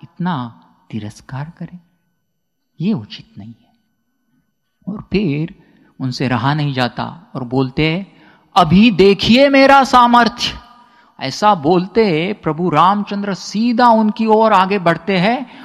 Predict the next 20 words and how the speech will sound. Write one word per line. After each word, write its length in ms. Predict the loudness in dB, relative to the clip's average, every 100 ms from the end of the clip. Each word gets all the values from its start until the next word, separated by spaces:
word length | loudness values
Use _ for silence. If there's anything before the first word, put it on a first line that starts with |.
| -14
उनके 260 | -10 -4 -4
हाथ 300 | 2 2 2
से 200 | 0 -4
वो 180 | 0 -2
धनुष 460 | -2 0 0 -2
ले 180 | -6 -6
लेते 320 | -4 -4 -2
हैं, 240 | 0 0 -4 -14 -20 -10
उनके 260 | -6 -2
हाथ 200 | 2 2
से 160 | 2 0
वो 160 | 2
बाण 380 | 2 4 4 2
ले 140 | -2 -4
लेते 260 | -4 -2
हैं 460 | -2 -2 -4 -12 -6
और 140 | -4 -2
धनुष 320 | -4 -4 -4
के 140 | -6
साथ-साथ 520 | 2 4 4 2 -2